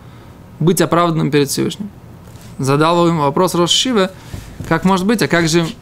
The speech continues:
как мы, у нас хоть как, есть какой-то шанс, мы что, больше Раби Йоханан бен Заккай, про которого написано, что он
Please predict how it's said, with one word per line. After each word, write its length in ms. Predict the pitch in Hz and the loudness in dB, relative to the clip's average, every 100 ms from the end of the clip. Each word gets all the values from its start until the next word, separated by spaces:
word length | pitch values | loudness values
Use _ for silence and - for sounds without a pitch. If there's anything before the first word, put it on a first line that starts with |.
| - - | -8 -4
как 180 | 160 | 0
мы, 240 | 175 214 151 | 2 2 2
у 100 | 139 | 0
нас 240 | 175 208 | 0 0
хоть 160 | - 139 | -2 -8
как, 180 | 139 160 | -8 -4
есть 260 | 156 151 | 0 0
какой-то 280 | 156 156 147 | 0 -2 0
шанс, 400 | - 175 226 226 | 0 2 0 -2
мы 100 | 147 | -4
что, 200 | - 143 | 0 0
больше 300 | 135 180 170 | 2 0 0
Раби 180 | 139 143 | 0 0
Йоханан 260 | 151 151 | 0 0
бен 180 | 135 135 | 0 0
Заккай, 340 | 120 113 170 - | 0 0 -2 -2
про 100 | - | -6
которого 300 | 123 151 131 | -2 0 0
написано, 520 | 120 165 165 151 120 - - - - | 0 0 0 0 -4 -8 -20 -18 -12
что 240 | - 131 | -6 -2
он 380 | 147 156 143 | 2 2 0